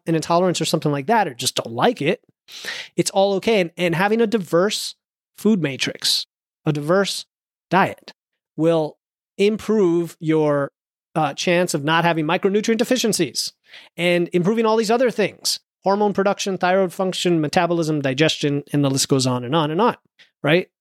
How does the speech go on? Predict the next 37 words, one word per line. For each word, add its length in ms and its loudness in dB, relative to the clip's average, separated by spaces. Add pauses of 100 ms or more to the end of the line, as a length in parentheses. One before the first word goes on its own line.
So 360 0
instead 340 0
of, 160 0
like, 300 0
cutting 340 0
out 240 0 (120)
carbs 680 0 (120)
and 120 -4
now 140 2
all 60 4
of 60 -2
a 40 -2
sudden 200 0
you're 120 2
eating 200 0
just 200 0
meat 360 2 (440)
and 120 0
you're 100 0
missing 320 0
out 160 2
on 100 0
all 100 2
these 180 0
other 140 0
nutrients 500 0
and 340 -2 (160)
dense 260 0
foods 260 2
that 120 -2
will 80 -8
fill 180 0
you 180 0
up 240 0
and 140 -14
so 220 2
on, 340 -4